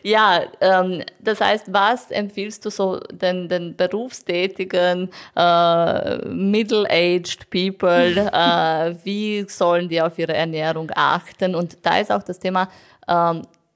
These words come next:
Speaker 1: Auswärtsessen, äh, weil im Restaurant isst man oft auch viel mehr,
Speaker 2: Ja,
Speaker 1: a-, als man
Speaker 2: das
Speaker 1: zu
Speaker 2: stimmt,
Speaker 1: Hause.
Speaker 2: das stimmt. Einerseits,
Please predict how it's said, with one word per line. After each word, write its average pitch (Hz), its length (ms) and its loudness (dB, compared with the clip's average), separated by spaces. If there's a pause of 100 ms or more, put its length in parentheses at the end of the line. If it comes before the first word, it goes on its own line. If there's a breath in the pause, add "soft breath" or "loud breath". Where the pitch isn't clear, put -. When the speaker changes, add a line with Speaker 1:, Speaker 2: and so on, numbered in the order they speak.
Speaker 1:
Auswärtsessen, 170 1080 0 (340 soft breath)
äh, 160 340 2 (100)
weil 170 400 0
im 185 120 -4
Restaurant 170 720 0
isst 190 240 -6
man 190 200 -4
oft 180 360 -2
auch 170 140 0
viel 240 320 -4
mehr, 165 480 0
Speaker 2:
Ja, 160 140 -2
Speaker 1:
a-, - 60 -14 (100)
als 160 220 -2
man 185 40 -2
Speaker 2:
das 175 120 -4
Speaker 1:
zu 185 80 -4
Speaker 2:
stimmt, 175 140 0
Speaker 1:
Hause. 165 420 -4
Speaker 2:
das 185 180 -4
stimmt. 175 300 -10 (280 loud breath)
Einerseits, 208 720 2